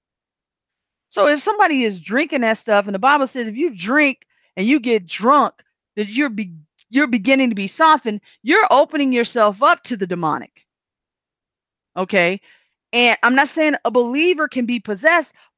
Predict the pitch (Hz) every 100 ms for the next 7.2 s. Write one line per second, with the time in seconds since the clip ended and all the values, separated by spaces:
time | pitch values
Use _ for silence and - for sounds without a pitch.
0 | - 302 - - 302 - 285 214 277 359
1 | 330 - 302 247 311 311 311 311 302 320
2 | 320 311 285 277 349 349 285 208 _ _
3 | _ _ _ _ _ _ _ _ _ -
4 | 320 - 359 285 311 - 262 269 269 277
5 | 254 254 330 359 311 214 _ - 208 233
6 | 208 240 262 330 349 494 - 403 285 196
7 | - _